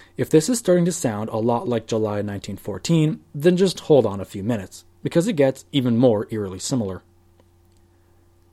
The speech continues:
Upon hearing of the Serbian mobilization,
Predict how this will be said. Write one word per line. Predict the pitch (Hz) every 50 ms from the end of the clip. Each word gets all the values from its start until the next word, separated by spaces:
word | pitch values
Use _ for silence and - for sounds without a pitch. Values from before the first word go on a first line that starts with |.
| _ _ _ _ _ _ _ - - - _
Upon | - - - 175 220 240
hearing | 170 180 180 175 170 156
of | 143
the | 151
Serbian | 143 - - 135 123 117 123 120 117
mobilization, | 113 110 107 117 104 101 98 98 120 120 117 - - 107 101 101